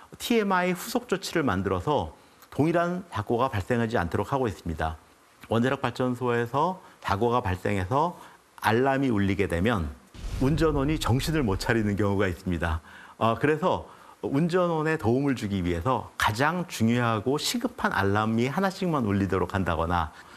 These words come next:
그다음에 운전원이 오판을 할 경우에 막을 수 있는 조치, 그다음에 장치들 이런 것들이 덧붙여졌습니다.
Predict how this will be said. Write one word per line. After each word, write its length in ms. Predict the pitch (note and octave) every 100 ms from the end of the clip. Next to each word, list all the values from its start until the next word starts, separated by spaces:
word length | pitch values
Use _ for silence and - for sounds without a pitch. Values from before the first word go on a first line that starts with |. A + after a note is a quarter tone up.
| -
그다음에 360 | A2+ B2 D#3 D#3+
운전원이 800 | B2 C#3+ D3+ D3 C#3 C3 C#3 E3
오판을 480 | G#2 A2 - D3 C#3+
할 180 | B2+ A#2+
경우에 560 | A#2 G#2+ A2 D3+ F#3+ - -
막을 320 | - F#2+ A2+ C#3
수 120 | -
있는 220 | C3+ B2+
조치, 560 | - E2 - - E2 D#2 - -
그다음에 380 | - G#2+ C#3+ E3 -
장치들 680 | - A#2 - - G2+ F2 F2
이런 180 | A2+ B2+
것들이 460 | B2 B2 C3+ E3+ -
덧붙여졌습니다. 920 | F#2 - - F#2 D#2+ - D#2+ D#2+ D#2